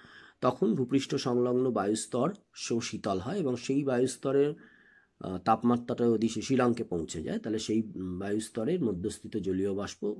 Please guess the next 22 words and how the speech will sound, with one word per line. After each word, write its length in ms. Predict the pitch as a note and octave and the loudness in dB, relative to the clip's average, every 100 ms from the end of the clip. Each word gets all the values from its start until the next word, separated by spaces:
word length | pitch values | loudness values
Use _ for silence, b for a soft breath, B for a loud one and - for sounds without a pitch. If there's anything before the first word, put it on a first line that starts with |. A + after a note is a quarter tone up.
| - | -6
ঘনীভূত 440 | G2+ G2+ G2 F#2+ | -2 -2 -2 -4
হয়ে 240 | G2+ B2+ | -2 -2
জলকণায় 560 | F3+ F#2+ G2 F#2+ F#2 G2 | 0 0 -2 -2 -2 -2
পরিণত 420 | - G2 G#2+ A2+ | -2 -2 -2 -2
হয় 220 | C3 F3+ | -4 -2
এবং 180 | A3+ A2 | -2 -2
সেই 360 | G#2+ - B2+ C#3 B B B _ | -2 0 0 -2 B B B _
জলকণায় 540 | A#2 A2+ C3 A2+ F#2 E3 | 4 6 6 2 -2 -2
পরিণত 460 | B2 G#2 G#2 G2+ | 0 0 0 -2
হচ্ছে 300 | B2+ A#2+ - | -4 -4 -2
এবং 320 | G3 B2+ A#2+ - | 0 2 2 0
বাতাসের 520 | - G2+ G#2+ A#2+ C3+ | -8 -6 -4 0 4
মধ্যস্থিত 540 | A#2+ G#2+ A#2 - A#2+ A#2+ | 4 4 0 -2 -2 0
যে 140 | A2 | -2
ধূলিকণা, 560 | F#2+ A#2+ C#3 - D#2+ E3+ | 0 2 2 2 -4 -6
সেগুলোকে 480 | - G#2+ A2 A2 | -2 0 0 0
আশ্রয় 400 | A#2+ F#2+ - A2 | -2 -4 -4 -6
করে 200 | G2+ D3 | -4 -4
জলকণায় 480 | E3 F#2+ F#2 G#2+ A2 | -2 -2 -2 -2 -2
পরিণত 420 | A2 A2 A2+ A2+ | 0 0 0 -2
হয়ে, 260 | B2+ C#3+ C#4+ b b b b b - | -2 -2 -4 b b b b b -10
আহ, 360 | F#2 F2 F2+ | -6 -4 -6